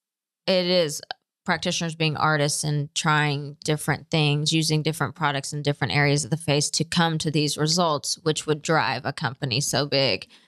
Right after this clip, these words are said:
to be able to say, "Okay, we can put this product here safely and it does well, it settles well, there's no complications, it's okay." Um, but it takes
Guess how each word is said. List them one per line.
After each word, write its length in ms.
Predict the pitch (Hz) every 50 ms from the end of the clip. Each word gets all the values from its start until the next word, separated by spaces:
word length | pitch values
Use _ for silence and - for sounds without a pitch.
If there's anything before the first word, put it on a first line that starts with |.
| _ _ -
to 180 | - - 185 170
be 140 | 160 156 147
able 160 | 143 139 139
to 60 | 147
say, 200 | - - 123 - - -
"Okay, 440 | 165 170 170 175 156 101 85 - - _ _ _ _ _
we 140 | - 175 180
can 240 | 175 - 180 160 147
put 160 | - 160 151
this 160 | - 156 151
product 380 | - - 156 151 127 117 - -
here 140 | - 147 135
safely 680 | - - 190 190 190 185 - 190 190 190 180 185 180 - - - - - - -
and 560 | - 160 160 160 156 156 151 147 147 156 - - _ _ _ _ _ - - -
it 120 | 165 151
does 240 | - 143 123 123 -
well, 260 | 185 196 196 190 185
it 120 | 170 - -
settles 420 | - - 185 175 180 180 175 -
well, 240 | 175 165 165 165 160
there's 200 | - 143 143 175
no 140 | 175 175 170
complications, 960 | - 175 160 160 160 160 - 151 151 147 - - 147 143 147 143 151 156 - - _ _ _ _ -
it's 220 | 170 165 165 -
okay." 420 | 151 143 - 151 101 - - 139 - _ _ _ _ _ _ _ -
Um, 380 | - 160 156 156 151 151 - 165
but 160 | 156 170 156
it 180 | 151 - -
takes 540 | - - 180 170 165 156 - - - - -